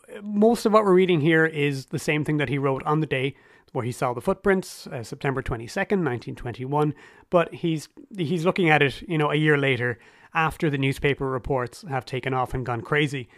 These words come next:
And he does make reference to it. So even though this is not on the day, it's, it's been, it's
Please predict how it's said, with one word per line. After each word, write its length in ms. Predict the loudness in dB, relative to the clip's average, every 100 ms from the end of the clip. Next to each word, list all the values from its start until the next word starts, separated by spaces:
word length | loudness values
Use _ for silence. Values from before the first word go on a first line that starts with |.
| _ -8
And 80 | -2
he 60 | 2
does 200 | 2 2
make 220 | 0 0
reference 360 | -2 -2 -8 -6
to 180 | -6 -6
it. 120 | -12
So 320 | 0 2 2 -4 _ _ _ _ _ _ -8 0
even 180 | 2
though 120 | 2 4
this 180 | 2
is 240 | 2 -2 -2
not 260 | 0 0 2
on 180 | 0 0
the 60 |
day, 260 | 0 2 2
it's, 160 | 0
it's 160 | -4 -6
been, 380 | -4 -2 -2 -4
it's 140 | -10